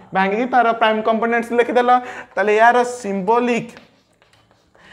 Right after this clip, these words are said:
ସିମ୍ବୋଲିକ୍ ଫର୍ମ ଅଫ୍ ଦି ଷ୍ଟେଟମେଣ୍ଟ ଇଜ୍ ଏଲ୍ ଆଉ ଏମ୍, ଏଲ୍ ଆଉ ଏମ୍ ଷ୍ଟେଟମେଣ୍ଟ ଭିତରେ ଦେଖ ଏଠି କନଜକ୍ସନ୍ ଲାଗିଲା and, ତାହେଲେ ଏଇଟା ଏଲ୍ ଆଉ ଏମ୍ ଭିତରେ କ'ଣ ହେଇଛି?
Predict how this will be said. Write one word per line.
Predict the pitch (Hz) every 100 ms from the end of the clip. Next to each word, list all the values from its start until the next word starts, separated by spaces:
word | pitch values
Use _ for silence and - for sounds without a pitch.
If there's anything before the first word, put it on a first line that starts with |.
| - -
ସିମ୍ବୋଲିକ୍ | 185 185 220 240 254 247
ଫର୍ମ | - 214 233 233
ଅଫ୍ | 220 214 185
ଦି | 214
ଷ୍ଟେଟମେଣ୍ଟ | 220 - 196 190 202 220 220 190 -
ଇଜ୍ | 165 165 196 254 269 - - - - -
ଏଲ୍ | 202 240 247
ଆଉ | 247 247
ଏମ୍, | 214 151 123 - -
ଏଲ୍ | 202 220 254
ଆଉ | 240 233
ଏମ୍ | 233 240
ଷ୍ଟେଟମେଣ୍ଟ | 240 226 214 214 214
ଭିତରେ | 233 190
ଦେଖ | 185 220
ଏଠି | 240 185 147 - - _
କନଜକ୍ସନ୍ | 185 202 214 233
ଲାଗିଲା | 226 220 226 226 233
and, | 247 254
ତାହେଲେ | 185 170
ଏଇଟା | 160 160 185 -
ଏଲ୍ | 180 226
ଆଉ | 226 208
ଏମ୍ | 185 170
ଭିତରେ | 165 160
କ'ଣ | 214
ହେଇଛି? | 262 262 143